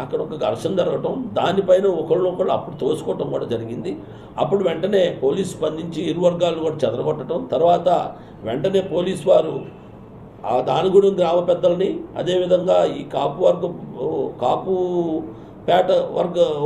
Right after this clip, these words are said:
ఉన్నటువంటి పెద్దలను కూడా పిలిపించి ఇద్దరిని కూడా బైండ్ ఓవర్ చేయించడంతో పాటు వార్నింగ్ ఇచ్చి వాళ్ళందరినీ కూడా సమస్య లేకుండా చేయమంటే, తర్వాత వాళ్ళు దా-, అన్నదాన స-, అన్న సంతర్పణ సమయంలో కూడా జాగ్రత్తగా ఒకళ్ళనొకళ్ళు అన్నదమ్ముళ్ళని చేసుకున్నారు.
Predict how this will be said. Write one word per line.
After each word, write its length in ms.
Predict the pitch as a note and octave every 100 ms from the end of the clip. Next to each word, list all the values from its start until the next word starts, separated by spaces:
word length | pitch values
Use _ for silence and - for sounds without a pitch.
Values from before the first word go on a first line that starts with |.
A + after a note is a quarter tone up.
| D3+
ఉన్నటువంటి 600 | F3+ F3 E3+ E3+ E3 -
పెద్దలను 400 | A#2+ G#2+ F3 F3
కూడా 180 | F3
పిలిపించి 680 | D3+ C3+ - F#3+ F#3+ F#3+ D#3 - - - - A2
ఇద్దరిని 320 | A2+ F#3 F#3+
కూడా 160 | G3
బైండ్ 300 | F3 C#3 F3+
ఓవర్ 180 | F#3+ F3+
చేయించడంతో 540 | F3 E3 - F3 E3+ D#3
పాటు 520 | C3+ F3+ F3+ F#3+ - - - -
వార్నింగ్ 400 | - D#3+ F#3 F3+
ఇచ్చి 260 | E3+ -
వాళ్ళందరినీ 540 | A3 E3+ D#3 D3+ F3 F3
కూడా 500 | F3 E3+ D#3+ C3+ C3+ C3+
సమస్య 340 | D#3+ E3 G3
లేకుండా 380 | F3+ E3+ E3+ E3+
చేయమంటే, 480 | C3+ D#3+ D#3+ D#3+ D3
తర్వాత 400 | A2+ D#3+ E3+ F3
వాళ్ళు 480 | F3 E3 D#3+ D3 - - - - - - - - - -
దా-, 340 | F#3 - - -
అన్నదాన 480 | D#3 F3+ G3+ G3+
స-, 140 | F#3+ C#3+
అన్న 540 | - F3 F3+ F#3 G3+
సంతర్పణ 480 | G3 F3+ F#3 F3+ F#3+
సమయంలో 460 | F#3 F#3 F3+ F3+ F#3
కూడా 400 | E3 E3 D#3 -
జాగ్రత్తగా 480 | A#2 D#3 E3 F3 F3+
ఒకళ్ళనొకళ్ళు 560 | - E3+ G3+ F#3+ F#3
అన్నదమ్ముళ్ళని 600 | C#3 F3+ F3+ F#3+ F#3 E3+
చేసుకున్నారు. 580 | B2+ C3 - F3 C3+ C3